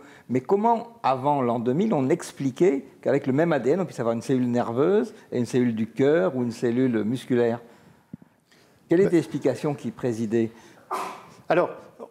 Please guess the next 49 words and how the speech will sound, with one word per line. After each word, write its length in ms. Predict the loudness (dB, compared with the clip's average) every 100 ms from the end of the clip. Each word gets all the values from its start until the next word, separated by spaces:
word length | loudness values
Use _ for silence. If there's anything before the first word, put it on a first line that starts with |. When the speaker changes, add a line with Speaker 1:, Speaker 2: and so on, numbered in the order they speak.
| -4
Speaker 2:
on, 120 | -2
on 180 | 0 2
n'avait 220 | 2 0
pas 200 | 0 -2 -2 -6
toutes, 340 | -6 -6 0
euh, 640 | 4 4 2 0 -6 -12 -14 -18 -20 -20 -20 _
alors, 280 | -2 0 0 -4 -8
les, 140 | -6
les 220 | -4 -2 -2
explications, 720 | -2 -2 0 0 -2 -4 -6
déjà, 380 | -2 0 2 0 0
on 80 |
n'avait 240 | 0 0 0
pas 260 | 0 -2
toutes 280 | -2 -10 -8
les 120 | -4
informations 520 | -2 -2 -4 -4 -4 -4
au 40 |
niveau 180 | -2 0
de 60 |
l'A 80 | 0
D 120 | 0
N. 100 | -2 -6 -16 _ _ -12
Donc, 200 | -10 -8
il 40 |
fallait, 260 | -2 0 0 -2 -16 -20 -14
on, 100 | -8 -6
on 80 |
comprenait 440 | -2 -4 -2 -2 0
pas 220 | -2 -2 0
comment 240 | 0 0
l'A 120 | -2
D 100 | 0
N 180 | -2 -2
était 180 | -4 -6
vraiment 300 | -8 -8 -10
constitué. 800 | -12 -14 -18 -20 -16 -6 -2 2
On, 160 | 0 0 -6
on 80 | -6
se 120 | -6
disait 220 | -6 0
à 40 | 0
un 40 |
moment 260 | 0 -2 -2
donné, 280 | 0 0 -2 -10 -12
il 60 | 0
y 40 |
a 80 | 0
que 240 | 0 -4